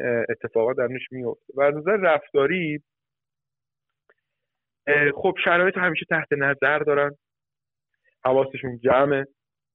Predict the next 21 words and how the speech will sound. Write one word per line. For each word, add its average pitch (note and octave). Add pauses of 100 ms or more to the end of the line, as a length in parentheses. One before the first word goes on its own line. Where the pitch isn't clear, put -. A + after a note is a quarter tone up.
(840)
اه، C3 (640)
بسیار D#3+
افراد C#3+
مسئولی C3+
هستن، B2 (100)
بسیار B2+
افراد B2+ (560)
مسئولیت A2
پذیری B2
در G#2+
واقع G#2+
هستن، A2+ (1200)
با -
افراد F3+ (320)
صاحب D3+ (200)
قدرت C#3
خودشون D#3
رو D3
می‌خوان C#3
هماهنگ A#2
کنن. -